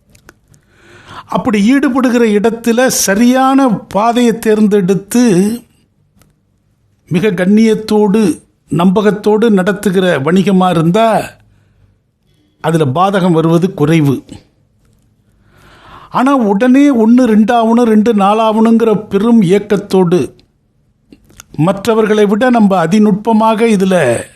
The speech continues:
ஆராய்ந்து உள்நுழைந்து உடனடியாக பெரும் செல்வத்தை ஈட்ட முடியுங்கிற ஒரு பெரும் நம்பிக்கையோடு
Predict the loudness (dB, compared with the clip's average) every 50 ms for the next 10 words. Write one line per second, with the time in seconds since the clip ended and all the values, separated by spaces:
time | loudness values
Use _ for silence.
0 | _ _ _ _ _ _ _ _ _ _ _ _ -10 -6 -4 -2 -2 0 0 0
1 | 2 2 2 2 2 2 2 2 2 2 2 2 2 2 2 2 2 2 0 0
2 | -2 -4 -10 _ _ _ -20 _ _ _ _ -20 -20 -12 _ -2 -2 0 0 0
3 | 0 0 0 0 0 0 0 0 -2 -2 0 0 0 2 0 0 0 0 0 2
4 | 2 2 0 0 -2 0 0 0 0 0 0 0 0 2 2 2 2 2 2 2
5 | 2 0 0 0 0 -2 -2 -4 -6 -10 -20 _ _ _ _ _ _ _ _ _
6 | _ _ _ _ _ _ _ _ -20 -12 _ -4 -4 -4 -4 -4 -2 -2 0 0
7 | 2 2 2 2 2 0 0 -2 -2 -2 0 2 2 2 2 2 0 0 0 0
8 | -2 -4 -6